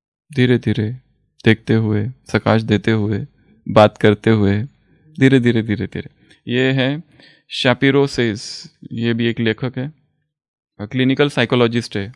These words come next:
और उसकी एक किताब है Good Morning आई लव यू नाम की। वो लेखिका लिखती है कि हमारा बहुत गहरा connection है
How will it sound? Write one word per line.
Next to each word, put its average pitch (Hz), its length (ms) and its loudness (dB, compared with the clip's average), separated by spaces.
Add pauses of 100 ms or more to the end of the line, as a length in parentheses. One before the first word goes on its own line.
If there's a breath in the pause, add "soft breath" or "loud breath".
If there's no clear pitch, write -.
और 107 140 -6
उसकी 117 200 -6
एक 117 120 -4
किताब 131 320 -2
है 123 80 0
Good 139 180 -2
Morning 139 320 2
आई 120 80 2
लव 110 220 2
यू 117 120 0
नाम 110 200 2
की। 127 220 -8 (360 soft breath)
वो 117 80 -2
लेखिका 120 400 -2
लिखती 120 340 -4
है 131 200 0 (300 soft breath)
कि 135 80 -2
हमारा 123 320 0
बहुत 127 240 -2
गहरा 123 280 2
connection 120 520 -2
है 104 120 -6